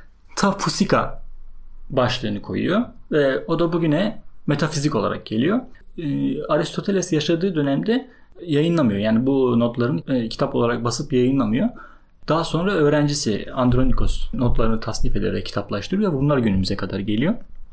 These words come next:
Problem alanı olarak ne? Metafizik en geniş biçimiyle varlığı, var olanı, var olmak bakımından inceler. Bu bir nesnenin tüm öteki niteliklerini bir kenara koyup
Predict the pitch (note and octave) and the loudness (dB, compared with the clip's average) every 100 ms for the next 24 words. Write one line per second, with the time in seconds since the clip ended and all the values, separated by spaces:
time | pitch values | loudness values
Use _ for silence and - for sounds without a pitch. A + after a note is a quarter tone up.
0 | - - - E3 G3 F3+ C3 A#2+ A#2 A2 | -10 -6 0 2 4 4 6 6 4 2
1 | D3+ - E3 D3+ F#3 B2+ D3+ A3 - - | 0 -2 0 2 0 0 -2 -2 -4 -2
2 | F3 F3+ D#3 C#3 B2+ - - - C#3 B2+ | 2 2 4 2 2 -2 -4 -8 -4 0
3 | D3 E3+ B2+ E3 B3+ - - - - C3 | 2 4 4 2 0 -6 -14 -10 0 4
4 | C#3 C3+ A#2+ A2 C4+ F#3+ - - - - | 4 4 4 4 2 -2 -8 -10 -12 -10
5 | C#3+ C3+ E3+ D#3+ A2+ G2+ B2+ G3+ - - | 0 2 4 4 2 2 2 0 -2 -12
6 | - - - C3 G3+ G3 F#3+ F#3+ G3+ D#3 | -18 -12 -2 2 4 4 6 4 2 0
7 | - D#3+ D#3+ D3 A2 - - - - - | 2 4 4 4 2 0 -6 -6 -6 -8
8 | - - - - - - - E3 A#3 A3+ | -8 -10 -12 -16 -18 -12 -2 2 4 2
9 | F3 E3+ A3 G3 D#3 C#3+ B2+ F3 G3 - | 2 2 4 4 2 2 2 2 -2 0
10 | A3+ G#3+ E3+ F3 E3+ G3 D#3+ C#3+ C#3+ C#3+ | 2 4 2 0 0 2 2 2 2 2
11 | - A#2 - - - E3+ F3 G3+ G3+ G3 | 2 4 4 2 0 0 2 0 2 0
12 | A#3+ - | 0 -6